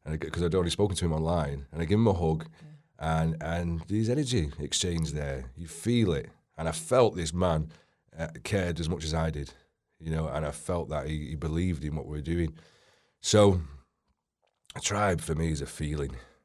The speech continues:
Speaker 1: You know, you know, that's why I say real knows real.
Speaker 2: Yeah.
Speaker 1: If you care about that goal and somebody else does, you know it.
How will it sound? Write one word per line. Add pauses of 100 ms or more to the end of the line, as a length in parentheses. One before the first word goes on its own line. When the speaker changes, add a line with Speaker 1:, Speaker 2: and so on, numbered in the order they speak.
(500)
Speaker 1:
You
know,
you
know,
that's
why
I
say
real
knows
real. (240)
Speaker 2:
Yeah. (160)
Speaker 1:
If
you
care
about
that
goal
and
somebody
else
does,
you
know
it.